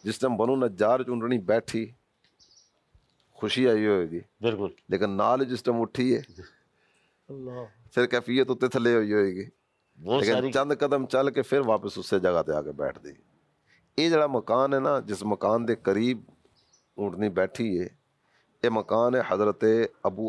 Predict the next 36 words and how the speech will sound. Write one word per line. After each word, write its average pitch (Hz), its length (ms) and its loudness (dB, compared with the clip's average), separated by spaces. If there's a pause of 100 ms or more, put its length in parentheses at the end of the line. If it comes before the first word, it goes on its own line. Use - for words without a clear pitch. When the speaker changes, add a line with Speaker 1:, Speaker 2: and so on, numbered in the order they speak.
Speaker 1:
ایوب 98 420 -4
انصاری 78 480 -4
دا۔ - 120 -20 (480)
Speaker 3:
سبحان 135 420 -14
اللہ۔ 123 120 -16 (1000)
Speaker 1:
صحابہ 107 380 2
کہندے 143 240 0
نے 156 100 0
جس 123 160 -6
ٹائم 120 140 0
سرکار 104 360 0
دی 113 100 -6
سواری 92 360 0
جا 90 240 2
رہی 127 180 0
ہے 139 40 -4
نا، 190 80 -6
تو 104 120 0
آپ 101 180 2
صلی 104 160 0
اللہ 101 360 0
تعالیٰ 98 220 2
علیہ 101 180 2
وسلم 110 360 -4
نے 110 160 -6
لگام 95 320 -2
چھڈی 92 420 -4
ہے۔ - 160 -20 (1700)
کہندے 131 180 6
نے 143 60 0
لگام 104 340 2
چھک - 300 -4
کے 127 60 2
بریک 95 280 4
لانا، 76 280 0 (1800)
روکنا، 95 360 0